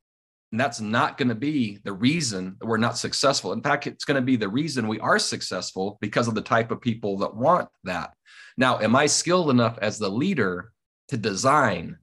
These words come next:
and attract and build a program to accomplish that? To me, it's not an issue of can it be done. The issue is how do I become the person <laughs> to help it be done?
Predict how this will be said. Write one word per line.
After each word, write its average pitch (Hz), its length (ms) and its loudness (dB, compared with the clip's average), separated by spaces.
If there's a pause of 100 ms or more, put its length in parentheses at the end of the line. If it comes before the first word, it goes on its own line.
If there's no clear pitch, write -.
(840)
and 113 180 0
attract 113 760 0 (480)
and 98 240 -2
build 127 480 6
a - 80 -2
program 101 800 2 (140)
to 113 120 0
accomplish 151 640 0
that? 87 360 -2 (520)
To 127 100 2
me, 170 200 4
it's 131 160 0
not 139 120 4
an 120 60 0
issue 127 260 0
of 98 60 -4
can 135 240 2
it 95 80 -2
be 101 120 -4
done. 104 500 0
The 127 80 -2
issue 131 240 0
is 95 100 -4
how 135 220 0
do 123 120 2
I 113 140 0
become 139 580 -2
the 92 100 -6
person 107 520 -4 (560)
<laughs> - 580 -20
to 120 300 4
help 185 320 0
it 113 180 -2
be 104 140 -6
done? 87 380 -8